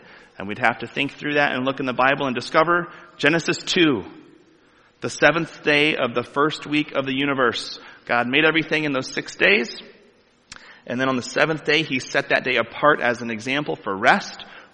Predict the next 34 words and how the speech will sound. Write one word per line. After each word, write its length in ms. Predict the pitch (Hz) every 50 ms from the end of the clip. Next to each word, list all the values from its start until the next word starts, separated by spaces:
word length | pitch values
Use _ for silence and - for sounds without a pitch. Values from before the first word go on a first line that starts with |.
| _
for 140 | - 143 127
reflection 880 | 113 107 104 98 - - - 156 156 - - - - 190 180 196 214 202 - - - - - - - -
on 160 | - 127 123
the 60 | 120
goodness 420 | 113 - 135 147 156 147 - -
of 100 | 139 127
God 240 | 123 131 139 156 165
and 120 | 151 131 131
his 180 | 135 120 117
work. 400 | 117 117 143 185 285 - - - - - - - - -
Everything 420 | - 110 - 143 139 - 143 147 147
was 160 | 151 139 -
good. 480 | - - 123 110 95 82 80 - - - - - - _ _ _ _ _ _ _ _ _
He 120 | - 120
was 100 | 117 110
reflecting 500 | 117 110 101 - 127 127 123 - 107 104
on 180 | 95 92 90 90
that. 280 | 87 90 90 90 - - - - - -
He 160 | - - 139
made 240 | 135 131 127 135 135
that 220 | 135 123 - - -
day 120 | 113 107
holy. 580 | 101 - - - 143 135 123 104 92 87 - - - - _ _ _ _ _ - - -
So 160 | - - -
it 60 | 170
was 120 | 156 139 -
set 160 | - - 165
apart 360 | - - - - - - -
for 100 | 135 117
us 160 | 104 98 -
for 340 | - - - - 123 110 101 98
rest, 420 | 110 120 120 147 170 - - -
for 100 | - 127
reflection, 720 | 117 113 98 - - 151 160 - - - 196 214 240 233